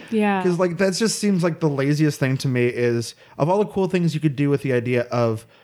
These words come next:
Speaker 2: of homecoming, and you could bring characters back, you could bring ideas back.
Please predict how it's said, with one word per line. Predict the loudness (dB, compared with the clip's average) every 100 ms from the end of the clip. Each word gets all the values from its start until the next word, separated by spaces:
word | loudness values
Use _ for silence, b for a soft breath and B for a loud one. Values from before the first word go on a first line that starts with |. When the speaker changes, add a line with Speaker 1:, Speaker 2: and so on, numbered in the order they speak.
| b b _
Speaker 2:
of | -2 0 0 -4 -8 -6
homecoming, | -2 0 0 0 2 0
and | 0
you | -2
could | -2 -2
bring | -4 -4
characters | -2 0 0 0 -2
back, | -2 -4 -2 0 -2
you | -2
could | 0
bring | 2
ideas | 2 0 0 0 2 0
back. | 0 0 2 0